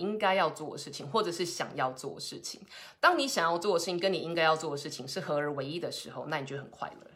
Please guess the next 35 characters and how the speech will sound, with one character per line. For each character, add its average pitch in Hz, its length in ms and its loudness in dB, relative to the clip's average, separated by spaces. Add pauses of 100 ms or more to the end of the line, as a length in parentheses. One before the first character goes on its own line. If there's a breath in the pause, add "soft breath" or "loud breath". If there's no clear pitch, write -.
当 311 180 6
你 190 140 0
想 156 240 0
要 175 80 0
做 202 140 -2
的 175 60 4
事 - 60 -4
情 175 200 0
跟 226 160 2
你 - 180 -2 (540 loud breath)
应 269 200 2
该 247 120 8
要 233 180 8
做 202 200 4
的 170 40 6
事 180 160 0
情 151 220 -4
没 190 140 4
有 220 120 8
办 208 220 6
法 160 100 6
合 147 140 -2
而 156 180 2
为 147 140 -4
一 165 100 -4
的 156 160 0
话， - 440 2
你 160 80 -10
的 151 120 -4
心 175 260 -2
就 180 140 -2
会 165 140 0
开 156 120 -2
始 143 200 -6
扰 - 220 -8